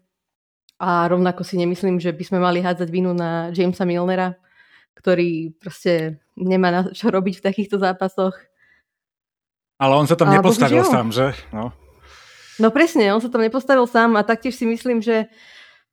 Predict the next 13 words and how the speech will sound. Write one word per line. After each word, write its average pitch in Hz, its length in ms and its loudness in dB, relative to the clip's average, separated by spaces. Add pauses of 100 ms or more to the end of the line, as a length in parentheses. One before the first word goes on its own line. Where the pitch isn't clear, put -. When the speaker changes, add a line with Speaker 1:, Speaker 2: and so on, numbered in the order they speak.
(140)
Speaker 1:
eh, 202 580 -12 (600)
aj 202 200 2 (280)
ten, 202 480 2
t-, - 240 -10 (180)
celkovo 247 320 0
ten 208 160 0
štýl, 247 320 -2
ktorý 220 240 0
sme 202 160 0
hrali, 202 380 0
je 202 240 0
už 180 100 -4
zastaralý, 226 720 0